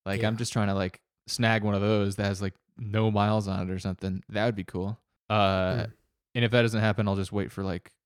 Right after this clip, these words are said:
Speaker 1: um, like, I, I was wondering, they, they've gotta have, like, plug-in hybrid minivans, really, and, but they don't yet. And so I'll just wait
Speaker 2: Hmm.
Speaker 1: for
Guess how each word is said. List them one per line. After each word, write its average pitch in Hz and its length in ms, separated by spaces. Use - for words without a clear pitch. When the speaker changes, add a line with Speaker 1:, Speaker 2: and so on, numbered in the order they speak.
Speaker 1:
um, 90 460
like, 147 260
I, 147 140
I 151 120
was 151 180
wondering, 139 360
they, 127 180
they've 180 140
gotta 302 220
have, 143 180
like, 107 260
plug-in 131 320
hybrid 110 480
minivans, 104 760
really, 104 240
and, 127 280
but 127 140
they 123 80
don't 117 220
yet. 104 280
And 107 100
so 113 120
I'll 101 100
just 104 160
wait 107 180
Speaker 2:
Hmm. 104 40
Speaker 1:
for 95 220